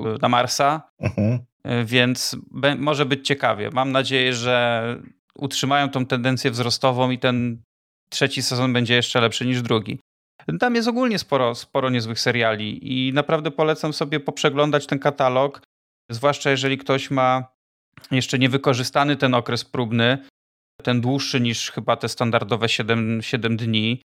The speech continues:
Speaker 1: Wczoraj była informacja, że jeżeli ktoś ma PlayStation pięć, to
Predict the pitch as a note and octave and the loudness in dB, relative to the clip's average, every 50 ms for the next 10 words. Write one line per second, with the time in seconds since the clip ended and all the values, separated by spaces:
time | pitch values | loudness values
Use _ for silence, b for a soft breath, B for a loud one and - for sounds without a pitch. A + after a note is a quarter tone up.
0 | _ _ _ _ _ - - - - D3 D3 D3 D3 D3 D3 D3 D3 C#3 - - | _ _ _ _ _ -16 -10 -4 -2 0 0 2 2 2 2 0 -2 -4 -4 -2
1 | - C3 B2+ B2+ B2 B2+ B2 B2 B2 B2 - C#3 C3 A#2+ - C3+ C3 B2 B2+ B2+ | 0 2 2 4 4 4 4 4 2 2 0 -2 -4 -2 0 0 2 2 4 2
2 | C3 C3 C3 - - C3 B2 B2 B2 A2+ A2 - - B2 A#2+ A#2+ B2 A#2 B2 B2+ | 2 2 0 -2 0 2 2 2 2 2 0 0 2 2 4 4 2 2 2 0
3 | B2+ - - B2 A#2+ B2+ A#2+ - B2+ B2 A#2+ - - B2+ A#2+ - - B2+ A#2+ - | 0 0 -2 -2 0 0 0 0 0 -2 0 0 -2 -2 -2 -2 -4 -6 -6 -6
4 | - - C3 B2 A#2+ A#2+ A#2 - - - B2 A#2 A#2 A#2 A#2 A2+ A#2 A#2 A#2 A#2 | -4 0 2 4 4 4 2 -2 -2 0 2 2 4 4 4 4 4 4 2 0
5 | - | -2